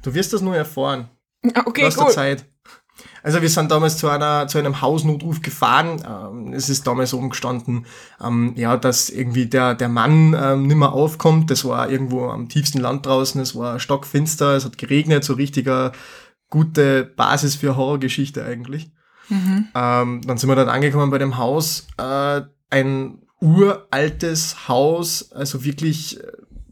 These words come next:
Speaker 1: vom, von der Optik her <laughs> einsturzgefährdet, von dem, was man so gesehen hat. Und dann ist halt drin das Licht angegangen. Okay, passt, wir sind richtig, haben uns gedacht, cool, wo ist eigentlich der Eingang? War dann so mal der erste Gedanke.
Speaker 2: <laughs> Mhm.
Speaker 1: Dann war da so ein kleiner Schlurf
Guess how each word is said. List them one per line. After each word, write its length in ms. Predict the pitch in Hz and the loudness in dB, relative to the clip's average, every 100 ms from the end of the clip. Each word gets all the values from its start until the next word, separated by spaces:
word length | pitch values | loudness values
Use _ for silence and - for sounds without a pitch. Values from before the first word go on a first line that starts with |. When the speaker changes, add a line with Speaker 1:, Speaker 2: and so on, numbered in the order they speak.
| _ _ _ _ - | _ _ _ _ -20
Speaker 1:
vom, 540 | - - - - 127 120 | -18 -16 -10 0 0 2
von 120 | 143 | 2
der 100 | 120 | 2
Optik 320 | 131 - 120 | 0 -2 -2
her 100 | 143 | 0
<laughs> 20 | |
einsturzgefährdet, 1200 | 123 131 - 120 143 - - 143 139 139 147 147 - | 0 0 -2 -2 -2 -2 -4 -2 0 2 4 2 0
von 200 | 156 143 | -2 0
dem, 220 | 139 143 | 0 0
was 120 | 131 | 0
man 80 | 135 | -2
so 100 | 127 | -4
gesehen 220 | 117 127 | -6 -4
hat. 160 | 139 139 - - - - - _ | -4 -6 -20 -20 -20 -20 -20 _
Und 100 | 135 | 0
dann 80 | 160 | 2
ist 100 | 180 | 4
halt 140 | 196 | 2
drin 80 | 175 | 2
das 140 | 180 151 | 0 2
Licht 200 | 131 127 | 0 0
angegangen. 320 | 113 110 107 | -2 -4 -6
Okay, 200 | 135 156 | -6 -4
passt, 260 | 143 156 - | -2 -2 -2
wir 60 | |
sind 140 | 156 143 | 0 2
richtig, 340 | 202 226 214 | 4 2 2
haben 120 | 185 | 0
uns 180 | 170 165 | -2 -2
gedacht, 220 | 165 156 - | -2 -2 0
cool, 380 | 196 208 208 - - | 2 4 2 -2 -14
wo 960 | - 147 139 - - - - - 123 117 | -12 -10 -10 -14 -18 -20 -20 -10 -2 0
ist 140 | 135 | 0
eigentlich 200 | 139 135 | 0 -2
der 100 | 135 | -4
Eingang? 320 | - 151 - - _ _ _ _ | -4 -2 -4 -6 _ _ _ _
War 160 | 110 113 | -10 -6
dann 120 | 113 | -4
so 100 | 117 | -2
mal 80 | 117 | -2
der 80 | 113 | 0
erste 220 | 127 - | 0 -2
Gedanke. 440 | 123 120 123 135 | -2 0 0 0
Speaker 2:
<laughs> 40 | 151 | 2
Mhm. 340 | 208 208 214 - _ _ _ _ | 4 4 2 -2 _ _ _ _
Speaker 1:
Dann 220 | 135 127 | -2 0
war 100 | 120 | 0
da 80 | 127 | 0
so 180 | 175 190 | 2 0
ein 100 | 156 | -2
kleiner 600 | - - 123 147 208 247 254 | -8 -6 0 2 2 0 -4
Schlurf 840 | - - 139 156 175 196 - - | -8 -4 0 2 4 4 2 -8